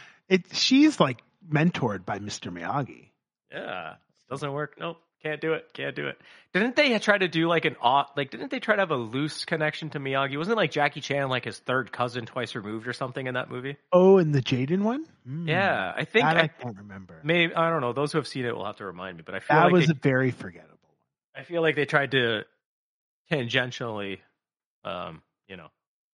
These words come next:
Speaker 2: connect it.
Speaker 1: Uh, that's a very for-, I, I think good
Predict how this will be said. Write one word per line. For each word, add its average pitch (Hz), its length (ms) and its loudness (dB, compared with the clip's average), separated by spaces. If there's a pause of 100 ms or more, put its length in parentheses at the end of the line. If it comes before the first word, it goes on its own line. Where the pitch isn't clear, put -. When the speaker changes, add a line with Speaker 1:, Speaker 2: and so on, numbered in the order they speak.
Speaker 2:
connect 104 300 -8
it. - 100 -16 (600)
Speaker 1:
Uh, 185 160 -16
that's 233 200 0
a 277 80 2
very 202 260 4
for-, 160 240 -2
I, 190 200 2 (180)
I 202 100 4
think 226 340 -2 (200)
good 226 300 4